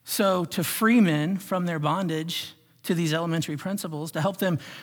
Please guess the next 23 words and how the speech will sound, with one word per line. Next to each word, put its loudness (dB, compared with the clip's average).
grow 6
up 4
in 2
every -2
way, -4
that's -6
what -10
God -10
did. -4
He 0
did 2
something 2
amazing, 4
something 8
Paul 8
makes 6
very 2
clear 0
in -2
verses -2
four 2
and -2
five. -6